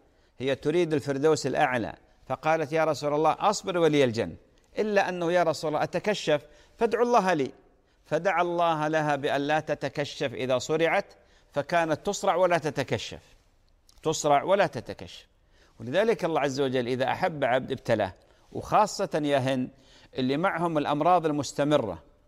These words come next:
في أمراض مؤقتة يجازي الله عز وجل عليه، لكن في أمراض لها علاج دائم مستمر،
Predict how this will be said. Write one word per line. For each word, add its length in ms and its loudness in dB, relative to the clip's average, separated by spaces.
في 200 2
أمراض 340 4
مؤقتة 640 0
يجازي 360 2
الله 160 2
عز 220 0
وجل 280 0
عليه، 160 -6
لكن 300 -2
في 180 -4
أمراض 600 2
لها 220 2
علاج 380 2
دائم 400 0
مستمر، 560 -2